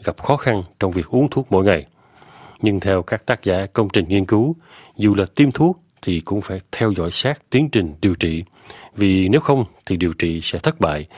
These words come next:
và virus H I V lại càng phát triển khả năng kháng thuốc A R V. Phần lớn các bệnh nhân tham gia công trình nghiên cứu nói trên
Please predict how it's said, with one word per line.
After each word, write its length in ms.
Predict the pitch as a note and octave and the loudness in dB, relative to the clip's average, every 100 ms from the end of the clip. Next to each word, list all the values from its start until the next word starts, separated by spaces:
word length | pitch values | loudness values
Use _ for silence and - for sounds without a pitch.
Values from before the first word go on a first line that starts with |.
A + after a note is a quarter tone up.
| - - | -20 -14
và 280 | - F#2 D#2+ - | -4 -2 -2 0
virus 380 | G#2 G2 - | 0 0 -2
H 40 | - | -6
I 160 | - G#2 | -4 -2
V 100 | F#2 F#2+ E2 | 2 0 -2
lại 280 | - F2+ D#2 - | -6 -6 -6 -4
càng 200 | F2 C#2+ | -4 -4
phát 360 | - - D3 - | -8 -4 -4 -2
triển 220 | E2 E2 - | -4 -4 -6
khả 180 | - F#2+ | -4 -2
năng 280 | F#2+ F2+ D#2 | -2 -4 -6
kháng 260 | - A2+ B2 | -6 -4 0
thuốc 220 | - D#3 _ _ | -2 -2 _ _
A 120 | G#2 F2+ F2 | -4 -2 -2
R 60 | E2+ | 0
V. 20 | F#2 - _ _ _ _ _ _ _ | -2 -4 _ _ _ _ _ _ _
Phần 180 | - F2 | 0 2
lớn 140 | A2 | 2
các 160 | C3 - | 0 0
bệnh 120 | F#2 | 0
nhân 160 | A2+ G#2+ | 0 0
tham 160 | A2+ | -2
gia 180 | A2 A2 | 0 0
công 200 | G2 G#2+ - | 2 -2 -2
trình 100 | D#2+ | -4
nghiên 160 | F#2 | -2
cứu 140 | F#2+ A#2+ | -2 0
nói 120 | C3 | 2
trên 260 | B2 A2 | 4 4